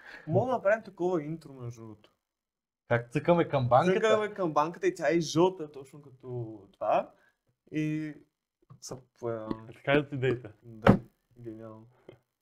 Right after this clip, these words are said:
Speaker 2: Е, то нормални хора гениални неща не са направили.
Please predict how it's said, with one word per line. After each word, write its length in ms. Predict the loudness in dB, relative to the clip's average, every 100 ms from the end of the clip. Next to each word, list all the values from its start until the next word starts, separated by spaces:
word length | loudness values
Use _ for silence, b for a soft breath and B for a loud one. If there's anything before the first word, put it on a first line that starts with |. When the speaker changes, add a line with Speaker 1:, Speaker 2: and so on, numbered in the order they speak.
| _ _ _ _ -16
Speaker 2:
Е, 140 | -16 -8
то 440 | 0 2 2 -6 -16 _ _ _ _ _ _ -2
нормални 440 | 2 6 6 6
хора 320 | 2 4 4
гениални 320 | 0 -2 -2
неща 280 | -4 -4 -4
не 60 | -4
са 140 | -4
направили. 420 | -6 -4 -6 -6